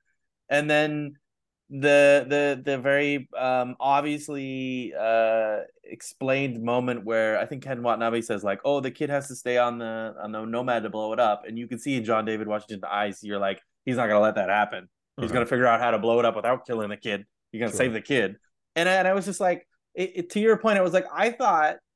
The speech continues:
Speaker 1: that from the trailers that this kid was gonna be the creator, as the name indicates, or that this kid was gonna have some power, kinda like Neo in the, with the one power to be
Speaker 2: Right.
Speaker 1: able to control things.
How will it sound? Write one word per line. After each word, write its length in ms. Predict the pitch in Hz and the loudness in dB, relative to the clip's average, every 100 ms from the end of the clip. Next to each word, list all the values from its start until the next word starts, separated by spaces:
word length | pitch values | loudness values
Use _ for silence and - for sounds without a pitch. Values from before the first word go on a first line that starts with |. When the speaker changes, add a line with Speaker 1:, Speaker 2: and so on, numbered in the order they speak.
| _ _ | _ _
Speaker 1:
that 400 | 143 139 135 135 | -10 -6 -6 -8
from 200 | - 165 | -4 -2
the 60 | 156 | -2
trailers 580 | - 147 135 139 131 117 | -2 2 4 4 0 -2
that 120 | 120 | -6
this 140 | 127 | -10
kid 240 | - 127 117 | -8 -4 -2
was 180 | 113 104 | -2 -4
gonna 200 | 113 107 | -6 -6
be 240 | 101 101 | -4 -4
the 220 | 101 - - | 2 2 2
creator, 680 | - 120 117 107 95 95 | -4 -4 -4 -4 -8 -12
as 280 | 101 104 - | -14 -14 -14
the 360 | 110 98 101 95 | -12 -12 -14 -12
name 420 | 113 113 107 104 | -10 -8 -8 -10
indicates, 680 | 101 104 98 - 71 - - - | -10 -12 -14 -16 -20 -18 -16 -6
or 160 | 120 | -4
that 180 | 117 113 | -4 -8
this 160 | 113 - | -10 -12
kid 260 | - 131 | -6 -4
was 140 | 120 110 | -4 -10
gonna 160 | 120 | -10
have 280 | 110 107 104 - _ _ | -8 -6 -6 -8 _ _
some 260 | - 135 120 | -6 -6 -4
power, 380 | - 123 127 113 | 2 4 6 4
kinda 220 | - 120 | -2 -2
like 160 | 117 113 | -4 -4
Neo 380 | 117 131 117 107 | -2 0 2 0
in 60 | |
the, 280 | 107 98 87 - | -6 -8 -10 -8
with 180 | 117 117 | -8 -6
the 80 | |
one 420 | 101 104 117 131 131 | -6 0 0 0 -2
power 320 | 104 107 107 | -2 -2 -2
to 60 | |
be 80 | 104 | -4
Speaker 2:
Right. 60 | 107 | -6
Speaker 1:
able 100 | 107 | -6
to 40 | |
control 560 | 120 - 196 190 120 104 | -12 -4 0 2 0 -2
things. 380 | 95 87 76 | -10 -12 -16